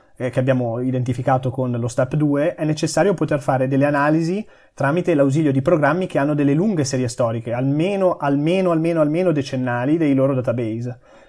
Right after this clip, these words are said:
Possiamo dire che l'identificazione del profilo di rischio è, eh, è l'idea che abbiamo in testa. La selezione delle asset class è mettere nero su bianco ciò che abbiamo pensato in relazione al nostro portafoglio.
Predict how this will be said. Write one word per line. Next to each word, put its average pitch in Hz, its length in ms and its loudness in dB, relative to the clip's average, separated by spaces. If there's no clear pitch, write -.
Possiamo 160 380 2
dire 170 260 2
che 147 440 -2
l'identificazione 151 920 2
del 156 120 2
profilo 143 300 0
di 160 80 2
rischio 202 720 0
è, 139 340 0
eh, 139 380 -4
è 175 120 2
l'idea 180 320 2
che 202 100 0
abbiamo 160 220 4
in 139 120 0
testa. 117 560 -4
La 151 120 2
selezione 185 640 0
delle 151 240 2
asset 156 280 -2
class 165 400 -4
è 156 220 2
mettere 165 400 0
nero 160 400 2
su 170 220 -2
bianco 160 520 0
ciò 160 180 -6
che 160 100 -4
abbiamo 135 280 0
pensato 147 480 -2
in 190 60 0
relazione 156 400 -2
al 139 60 -4
nostro 123 220 -6
portafoglio. 113 640 -8